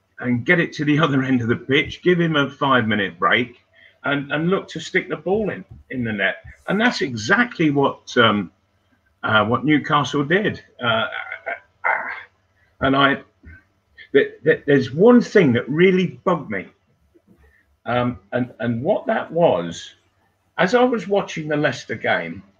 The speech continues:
and Newcastle were looking so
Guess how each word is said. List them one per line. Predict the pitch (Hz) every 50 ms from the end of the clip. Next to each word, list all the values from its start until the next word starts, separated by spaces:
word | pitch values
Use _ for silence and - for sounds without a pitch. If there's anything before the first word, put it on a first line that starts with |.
| _ _ _ _ _ _ _ _ _ -
and | 117 117 117
Newcastle | 160 208 208 - - 160 131 113 - - 117 104
were | 104 120 117
looking | 117 113 123 160 180 196 196 170 - - 123 107 95 95 92 _ _ _ _ _
so | - - - 175 175 175 170 165 -